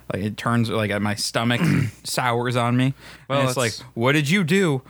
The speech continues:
Speaker 1: Why did you throw so much acid down me?
Speaker 2: Right.
Speaker 1: Go eat Tums right
Speaker 2: <laughs>
Speaker 1: now."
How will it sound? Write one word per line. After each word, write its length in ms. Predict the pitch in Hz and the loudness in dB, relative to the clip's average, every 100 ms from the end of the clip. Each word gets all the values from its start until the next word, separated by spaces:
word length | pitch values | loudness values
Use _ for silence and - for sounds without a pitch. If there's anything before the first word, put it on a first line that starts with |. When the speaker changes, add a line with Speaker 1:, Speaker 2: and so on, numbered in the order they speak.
| - | -6
Speaker 1:
Why 240 | 117 131 | 0 2
did 160 | 147 160 | 2 0
you 100 | 175 | 0
throw 240 | 170 190 170 | 2 2 4
so 140 | 196 | 2
much 180 | 196 190 | 0 0
acid 400 | 196 196 - 156 | -2 0 0 -2
down 240 | 139 131 127 | 0 0 2
me? 60 | |
Speaker 2:
Right. 240 | 110 107 - - - - | 2 0 -4 -10 -10 -4
Speaker 1:
Go 160 | 131 147 | 0 0
eat 120 | 185 | 0
Tums 500 | 208 196 175 156 - | 0 2 2 0 -2
right 240 | 202 143 139 | -2 0 2
Speaker 2:
<laughs> 180 | 160 185 | 2 2
Speaker 1:
now." 240 | 160 147 | 2 0